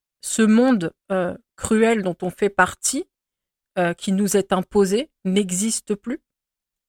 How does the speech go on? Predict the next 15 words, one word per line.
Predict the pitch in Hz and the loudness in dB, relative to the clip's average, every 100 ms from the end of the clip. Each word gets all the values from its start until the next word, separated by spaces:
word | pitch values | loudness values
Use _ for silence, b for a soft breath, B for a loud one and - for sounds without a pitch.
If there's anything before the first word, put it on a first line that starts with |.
| _ - | _ -2
Et | 220 | -2
vous | 220 220 | 0 2
voyez, | 240 233 254 359 _ _ _ _ _ - | 2 2 0 -4 _ _ _ _ _ -4
je | - | 2
me | 226 214 | 2 2
dis, | 214 285 - _ _ _ _ - | 0 -4 -6 _ _ _ _ 0
est-ce | 240 - | 0 0
que | - 233 208 - _ _ _ _ _ _ - | 0 2 2 -2 _ _ _ _ _ _ -12
c'est | - 240 | -4 0
pas | - 226 | 6 6
ça | - 240 | 6 2
la | 208 | 2
perfection ? | - 196 - 196 - - 202 _ _ _ | 0 -4 -4 -10 -8 -12 -14 _ _ _
Ces | - 226 220 214 | -4 2 2 2
instants | 226 - - 254 339 | 0 0 2 2 2